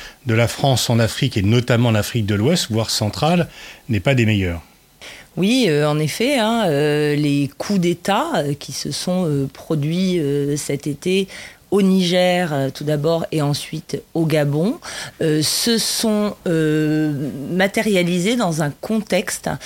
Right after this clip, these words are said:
Speaker 2: euh, de forte dégradation de la perception de la France, même si le rejet dont elle est l'objet, euh, est beaucoup moins palpable dans le cas gabonais que dans le cas, euh, du Niger. Euh, on s'aperçoit, euh,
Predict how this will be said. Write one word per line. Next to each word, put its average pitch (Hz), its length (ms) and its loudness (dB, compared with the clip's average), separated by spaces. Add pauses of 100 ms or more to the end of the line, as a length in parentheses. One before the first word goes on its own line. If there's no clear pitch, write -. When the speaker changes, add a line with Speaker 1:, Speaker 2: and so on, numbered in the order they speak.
(260)
Speaker 2:
euh, 156 160 0
de 156 320 0
forte - 560 -2
dégradation 180 1300 0
de 160 240 -2
la 190 160 0
perception 156 800 -4
de 156 180 -2
la 175 160 2
France, 170 480 -4 (380)
même 202 320 4
si 226 480 0 (180)
le 165 180 2
rejet 202 680 2
dont 151 180 -4
elle 156 140 0
est 151 80 0
l'objet, 151 480 -2 (320)
euh, 147 160 2 (100)
est 175 100 2
beaucoup 160 440 0
moins 196 420 0
palpable 165 720 0
dans 135 100 -4
le 139 140 0
cas 202 180 0
gabonais 165 600 0 (300)
que 226 100 0
dans 196 180 2
le 175 100 2
cas, 175 380 -2 (240)
euh, 156 160 0
du 160 180 0
Niger. 151 600 0 (320)
Euh, 139 240 0
on 160 100 0
s'aperçoit, 160 800 0
euh, 139 140 0